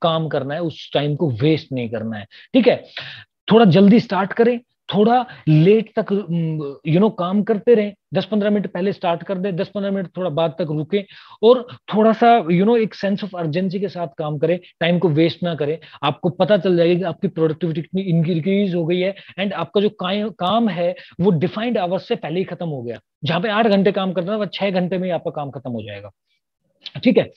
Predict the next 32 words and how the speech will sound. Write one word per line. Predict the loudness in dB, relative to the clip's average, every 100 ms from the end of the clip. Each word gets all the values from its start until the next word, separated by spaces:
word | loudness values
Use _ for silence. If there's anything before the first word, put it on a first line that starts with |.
| -16 -14 -16 -20 -10 2
एक | 6 8
बात | 8 8
हमेशा | 6 8
याद | 6 6 4
रखना, | 0 2
जो | 2 4 4 6 4 0 -4
टाइम | -2 0 0
हम | 0 -4
अपने | -4 -4 -4
काम | -4 -8 -6 -4 -4
करने | -6 -8 -4 -2 -2 -4
में, | -4 -6 -6
काम | -6 -4 2
वर्किंग | 2 4 2 0
आवर्स | -2 -4
में | -4
वेस्ट | -2 -2 -4
करेंगे, | -6 -6 -4 -4 -6 -14 -6 0
वो | 4 6
टाइम | 4 0 -2
एक | -2 -4 -2
बात | -2 -2
समझ | -6 -4
लो | -4
कि | -4
हमारा | -6 -4 -4
फैमिली | -4 -2 0 0
टाइम | -2 -4
से | -8 -6
लिया | -6
जाएगा, | -6 -10 -14
फिर, | -12